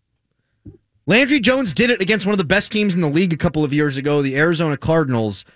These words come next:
Josh Dobbs did it against Carolina's backups and fifth stringers. What is with this word potential?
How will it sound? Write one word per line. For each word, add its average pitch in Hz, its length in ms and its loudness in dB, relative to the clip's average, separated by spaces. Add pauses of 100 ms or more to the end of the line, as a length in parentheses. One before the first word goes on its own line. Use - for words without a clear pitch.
(720)
Josh 165 360 2
Dobbs 170 360 2
did 165 140 2
it 156 100 2
against 147 400 -2
Carolina's 147 680 0
backups 147 680 0
and 113 120 -4
fifth - 220 -4
stringers. - 680 -6 (1300)
What 269 160 4
is 294 200 0
with 247 260 -2
this 247 220 -2
word 269 300 0
potential? 277 640 0